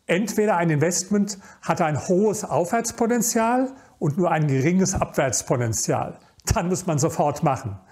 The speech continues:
Oder es gibt nur ein geringes Aufwärtspotenzial, aber ein hohes Abwärtspotenzial. Dann muss man natürlich die Finger davon lassen.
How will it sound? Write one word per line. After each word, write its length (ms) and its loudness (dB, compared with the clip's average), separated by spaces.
Oder 220 2
es 140 -2
gibt 180 -4
nur 100 4
ein 180 2
geringes 460 2
Aufwärtspotenzial, 1080 0
aber 160 0
ein 240 -2
hohes 420 2
Abwärtspotenzial. 1200 -2
Dann 140 2
muss 180 0
man 80 2
natürlich 260 0
die 80 0
Finger 240 2
davon 320 0
lassen. 360 -2